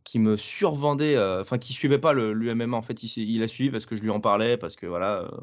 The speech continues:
quand je suis passionné par un truc, j'en parle à mes proches, à mes potes et tout. Et, euh, il m'avait dit : « Wouah,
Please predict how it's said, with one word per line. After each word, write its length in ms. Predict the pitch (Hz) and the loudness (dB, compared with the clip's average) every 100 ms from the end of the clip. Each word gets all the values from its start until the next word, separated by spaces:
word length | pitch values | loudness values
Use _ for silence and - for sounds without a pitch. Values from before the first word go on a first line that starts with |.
| - - 123 | -14 -16 -18
quand 100 | 107 | -18
je 60 | - | -16
suis 100 | - | -10
passionné 300 | 104 107 110 | -8 -4 -2
par 140 | 95 | -2
un 20 | 92 | -4
truc, 160 | - | -6
j'en 120 | 110 92 | -6 -2
parle 180 | 98 | 0
à 60 | 87 | 0
mes 100 | 90 | -4
proches, 300 | - 95 - | -6 -10 -8
à 40 | |
mes 120 | 87 87 | -8 -6
potes 220 | 110 101 | -6 -4
et 60 | |
tout. 160 | 92 - - - - - - | -6 -10 -12 -20 -20 -20 -4
Et, 160 | 113 113 | 2 4
euh, 200 | 104 101 | 4 4
il 60 | |
m'avait 220 | 107 98 107 | 2 0 -4
dit : « 100 | - | -8
Wouah, 280 | 107 - | -8 -6